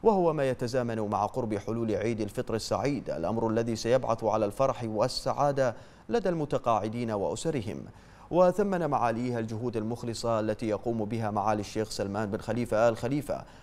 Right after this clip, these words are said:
وزير المالية والاقتصاد الوطني وتعاونه المشهود مع أصحاب السعادة أعضاء مجلسي الشورى والنواب، منوها بحرص الإدارة التنفيذية للهيئة العامة للتأمين الاجتماعي على اتخاذ كافة الإجراءات التي تمهد لصرف زيادة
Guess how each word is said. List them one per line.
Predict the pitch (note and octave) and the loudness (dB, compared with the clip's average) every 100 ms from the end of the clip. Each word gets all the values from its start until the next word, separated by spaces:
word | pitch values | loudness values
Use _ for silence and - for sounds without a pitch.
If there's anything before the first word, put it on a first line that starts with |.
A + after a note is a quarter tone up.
| - | -8
وزير | - F#2 A#2+ | -6 -2 0
المالية | A#2 A2+ G#2 G#2 G#2+ | 0 2 0 2 0
والاقتصاد | F3 F#3 - D#3+ D3+ C3+ | 0 -2 -6 -2 0 0
الوطني | A#2+ A#2+ A2+ B2 D2+ B1+ - - - | 2 2 0 -2 -4 -6 -8 -18 -2
وتعاونه | D#2+ E2+ F2+ G2+ A#2 A2 | -2 2 4 4 2 -2
المشهود | G2+ G2 - A2 C3+ | -2 -4 -4 -4 -2
مع | A#2+ F2+ | 2 2
أصحاب | F#2+ - B2 G#2+ | 0 0 0 0
السعادة | G2+ A2 G#2+ G#2+ A#2 C#3 | 0 0 0 2 0 2
أعضاء | G2+ G2 D#3+ E2 | 0 2 0 -2
مجلسي | F#2+ G2 G2+ A#2 | -4 -8 -4 -4
الشورى | G2+ - A#2+ | -4 -4 0
والنواب، | G#2 G#2+ G#2+ F#2 A2 C3 A#2 C3 - - - F3 | 0 0 -2 2 2 2 2 -2 -2 -18 -10 0
منوها | G#3 G#3+ F#3 E3+ | 2 4 2 2
بحرص | E3+ B2+ D#3+ C#3+ C3+ | 0 -2 -2 -4 -4
الإدارة | G#2 B2 C3+ A#2+ | -4 -2 0 0
التنفيذية | A#2+ G#2 A#2 B2 B2+ | -2 -4 -4 -2 0
للهيئة | A#2 G#2+ A2 G#2+ A#2 A2+ | 0 0 0 0 -2 -2
العامة | F#2+ B2+ F#2+ | 0 0 0
للتأمين | D2+ G2 A2 G2+ A#2 | -4 -4 -2 0 0
الاجتماعي | G#2+ G#2+ - A2 G2 G2+ C#3 - - - | -2 -4 -4 0 2 2 0 -4 -16 -4
على | - C2+ | -2 -2
اتخاذ | - A2 B2 A#2 | -4 0 2 2
كافة | C#3+ C3+ B2+ | 2 0 0
الإجراءات | A#2+ A#2 A2+ F#2 A2+ B2 | -2 -2 2 2 4 2
التي | A2+ A#2 A#2+ | -2 -2 -4
تمهد | A#2 D#3 D3+ A2+ | -4 -4 -4 -4
لصرف | D#2+ E2 B2 A2+ A#2+ | -4 -2 -2 -2 -2
زيادة | G2 G#2 A#2+ | 0 0 0